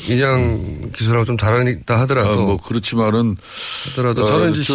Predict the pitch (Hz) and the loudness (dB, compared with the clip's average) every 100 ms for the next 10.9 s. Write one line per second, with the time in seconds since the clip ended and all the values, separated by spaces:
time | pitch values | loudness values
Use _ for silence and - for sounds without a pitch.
0 | 135 247 220 175 135 143 135 - 113 156 | 2 2 2 0 0 -2 0 0 0 2
1 | 135 131 98 92 107 101 95 92 95 101 | 2 2 2 2 2 0 0 -4 -6 -4
2 | 92 85 - 120 117 104 92 85 92 87 | -4 -6 -6 -2 0 0 -2 -2 -4 -4
3 | 113 110 98 85 - - 82 - 85 78 | -4 -2 -2 -4 -6 -4 -4 -4 -6 -4
4 | 78 80 80 80 78 82 92 98 95 - | -4 -4 -4 -4 -6 -6 -4 -2 -2 -4
5 | - - 107 123 - - 98 117 131 110 | -10 -8 -8 -8 -6 -4 -4 -2 0 0
6 | 110 - - - - - 180 196 202 - | -2 -6 -8 -8 -8 -2 0 2 0 0
7 | 139 147 202 220 220 175 90 95 123 120 | 0 0 2 0 -2 -4 -2 0 2 2
8 | 98 87 78 - - - 143 208 165 151 | 2 2 -2 -8 -10 -2 2 4 4 4
9 | 185 202 202 170 165 - 139 170 120 - | 2 2 0 -2 -6 -4 -4 -8 -12 -18
10 | - - - - - 110 147 131 | -20 -18 -18 -16 -4 -2 0 -2